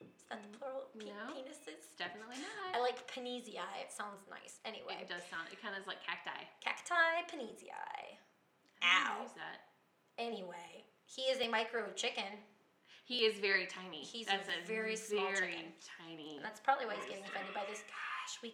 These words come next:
Speaker 1: get it, dude. That's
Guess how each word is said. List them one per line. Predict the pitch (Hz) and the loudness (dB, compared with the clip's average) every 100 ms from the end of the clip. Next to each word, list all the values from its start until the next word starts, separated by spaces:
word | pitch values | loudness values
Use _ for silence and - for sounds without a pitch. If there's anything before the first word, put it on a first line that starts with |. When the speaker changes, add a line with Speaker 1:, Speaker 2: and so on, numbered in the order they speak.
| - | -8
Speaker 1:
get | 240 262 277 | -6 -4 -4
it, | 262 - | -6 -6
dude. | 220 240 277 302 311 - _ _ _ _ _ _ _ _ _ _ _ _ _ _ _ _ _ - - - - | -6 -4 -4 -6 -8 -14 _ _ _ _ _ _ _ _ _ _ _ _ _ _ _ _ _ -20 -18 -20 -4
That's | 185 196 | -2 -2